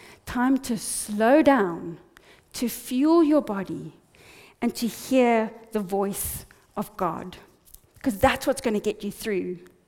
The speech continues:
That is what is going to give you what you need. Rest is actually a really big theme in the Bible,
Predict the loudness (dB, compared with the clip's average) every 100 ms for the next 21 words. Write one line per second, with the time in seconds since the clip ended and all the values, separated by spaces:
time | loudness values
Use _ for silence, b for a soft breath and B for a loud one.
0 | _ _ _ _ _ -2 2 2 -2 -8
1 | -8 -6 -4 -6 -6 -8 -8 -10 -10 -4
2 | -4 -4 -6 -6 -8 -8 -6 -6 -6 -12
3 | -20 _ _ _ B B B B B B
4 | -2 8 10 8 4 -4 0 -2 -2 -6
5 | -4 -4 -4 -8 -10 -6 0 2 2 0
6 | 4 4 2 -4 -2 0 -2 -2 -2 -2
7 | -4 -6 -8 -10 -12